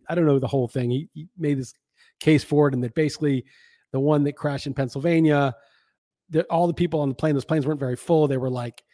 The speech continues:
actors, and they flew them, and they deplaned in Ohio and then crashed an empty plane. I don't know exactly the whole thing. I, um, I, again, I don't, <laughs> I'm not saying he's definitely wrong, because given that, uh, they literally created a virus, lied about it.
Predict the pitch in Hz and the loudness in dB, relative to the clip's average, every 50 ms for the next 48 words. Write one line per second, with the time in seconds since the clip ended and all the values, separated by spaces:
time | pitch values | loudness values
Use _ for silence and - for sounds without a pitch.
0 | _ _ _ - 170 165 165 - - 165 156 156 135 120 139 127 120 - - 165 | _ _ _ -2 -2 -2 0 0 2 4 6 6 4 2 0 -4 -2 0 0 2
1 | 160 156 147 139 127 120 120 120 113 151 147 - - 160 147 131 127 123 123 110 | 2 2 2 0 0 -2 -4 -6 -6 -8 -8 -6 -4 -2 -2 -2 -2 -4 -4 -4
2 | 151 156 156 151 147 147 147 143 135 127 127 123 120 117 113 - _ _ _ _ | -4 -2 -2 0 0 0 0 0 -2 -2 -4 -6 -8 -10 -12 -14 _ _ _ _
3 | _ _ _ _ - - 180 170 165 147 - - 147 147 143 135 - 135 - - | _ _ _ _ 0 4 6 6 6 4 2 0 0 0 0 0 -2 -6 -6 -4
4 | 147 147 151 185 196 190 175 165 151 143 127 143 147 139 - - 131 120 120 120 | -4 -2 2 4 6 6 6 6 6 4 2 0 -2 -2 -2 -4 -6 -6 -6 -6
5 | 113 127 123 131 135 139 - _ _ _ _ - 113 107 107 110 120 - 190 - | -6 -6 -6 -4 -4 -6 -6 _ _ _ _ -12 -10 -10 -10 -4 0 2 2 2
6 | - - - - 220 233 254 214 185 190 247 277 254 - - - - - - - | 0 -4 -6 2 6 6 6 8 8 8 8 8 6 4 -2 -10 -12 -10 -8 -6
7 | - 190 196 247 269 269 - - 247 180 - 208 202 147 170 170 135 - 185 196 | -4 0 2 4 4 4 4 4 2 4 4 2 2 0 -2 0 4 8 8 8
8 | - 185 156 143 143 180 202 175 147 127 127 131 156 139 160 147 139 131 127 - | 8 6 2 4 6 8 8 8 8 4 0 -4 -2 0 2 2 4 2 0 -4
9 | - - - - - - _ _ - 185 180 190 170 160 151 147 139 139 135 135 | -10 -20 -20 -20 -20 -20 _ _ 4 6 6 6 6 4 4 2 2 2 0 0
10 | 127 117 - _ _ _ _ - 143 139 139 151 175 180 175 160 156 135 - - | 0 -2 -6 _ _ _ _ 0 0 2 4 4 4 6 6 6 4 2 0 -2
11 | - 147 147 151 165 170 160 160 151 - 151 135 127 113 127 139 160 165 147 127 | -2 0 2 4 4 4 4 4 2 0 0 -2 0 0 2 2 4 4 4 4
12 | 117 120 110 - - - - - - _ _ _ _ _ _ _ _ _ _ _ | 2 -2 -8 -10 -10 -12 -14 -16 -18 _ _ _ _ _ _ _ _ _ _ _
13 | _ _ _ _ 156 135 123 143 160 175 170 156 139 135 131 127 123 127 139 - | _ _ _ _ -10 -6 -4 0 4 4 6 4 4 2 0 -2 -2 -4 -4 -6
14 | - - | -10 -16